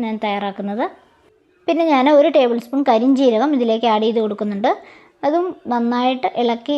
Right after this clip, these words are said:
യോജിപ്പിച്ച് തിളച്ച് ഏകദേശം ഒരു ഗ്ലാസ്സായി വറ്റുന്നത് വരെ നമ്മളിത് തിളപ്പിക്കണം.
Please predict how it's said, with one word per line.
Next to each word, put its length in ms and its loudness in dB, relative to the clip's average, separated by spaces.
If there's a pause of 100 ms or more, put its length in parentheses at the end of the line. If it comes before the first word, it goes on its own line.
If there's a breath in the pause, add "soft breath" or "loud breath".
യോജിപ്പിച്ച് 500 -4 (420)
തിളച്ച് 440 -2 (160)
ഏകദേശം 420 -2 (100)
ഒരു 180 2
ഗ്ലാസ്സായി 440 0 (100)
വറ്റുന്നത് 540 -2
വരെ 240 -2
നമ്മളിത് 320 -4 (100)
തിളപ്പിക്കണം. 480 -4